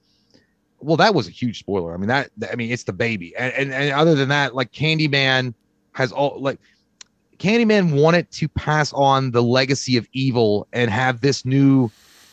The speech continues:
being, which is the baby that survived the original Candyman, to take up the, the hook and then continue on the legend of Candyman.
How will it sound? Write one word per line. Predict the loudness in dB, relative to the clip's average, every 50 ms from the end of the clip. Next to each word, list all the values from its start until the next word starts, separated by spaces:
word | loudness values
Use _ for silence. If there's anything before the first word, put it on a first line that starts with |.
| _ _ _ _ -14 -12 -2
being, | 0 2 2 2 2 0 -2 -2 -2 -2
which | -4 -4 -4
is | -4
the | -4 -4 -2
baby | 0 0 0 2 0 0
that | 0 -2 -4
survived | -4 -6 -2 0 2 2 2 2 2
the | 2 2
original | 2 2 0 0 -2 -4
Candyman, | -2 -2 -4 -2 -2 -2 -2 0 -2 -2 -4 -6
to | -8
take | -10 -6 -4 -4 -4 -4 _ -6
up | -8 -8 -8 _ _ _
the, | -2 0 2 2 0 0 -2
the | -4 -6
hook | -6 -2 -4 -4 -4 -4 _ -18 -20 _ _ _ _ _ _ _ _ _
and | -6 -4 -2 0
then | 0 0 0 -2
continue | -4 -6 -8 -6 -6 -6 -4 -2 0 0 2
on | 2 2 0 0
the | 0 0
legend | 0 0 0 0 -2 -2 -4 -2 -4
of | -6 -8 -8
Candyman. | -6 -6 -4 -4 -4 -4 -6 -8 -10 -12